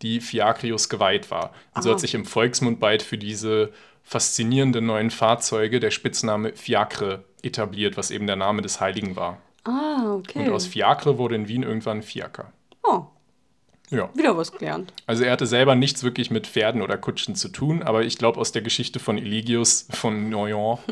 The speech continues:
Speaker 2: <laughs>
Speaker 1: Noyon wissen wir auch, dass es besser ist, wenn Heilige sich von Pferden per-, also persönlich fernhalten. <laughs> Das will kein Pferd.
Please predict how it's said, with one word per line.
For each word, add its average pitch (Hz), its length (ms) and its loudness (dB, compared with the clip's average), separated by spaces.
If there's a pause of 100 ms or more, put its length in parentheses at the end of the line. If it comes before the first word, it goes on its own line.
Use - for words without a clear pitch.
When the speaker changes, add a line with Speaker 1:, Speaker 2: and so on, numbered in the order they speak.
(140)
Speaker 2:
<laughs> 185 280 -6
Speaker 1:
Noyon 110 400 0
wissen 120 240 0
wir 104 160 0
auch, 104 160 0
dass 107 160 -8
es 110 100 -6
besser 104 240 -2
ist, 92 140 -2
wenn 95 160 -2
Heilige 101 280 -2
sich 98 200 -8
von 101 160 -4
Pferden 95 380 0
per-, 101 240 -2 (220)
also 101 200 -4
persönlich 104 420 -2
fernhalten. 95 640 0
<laughs> - 40 -14 (1300)
Das 101 200 -10
will 101 120 -4
kein 104 240 -2
Pferd. 92 360 -2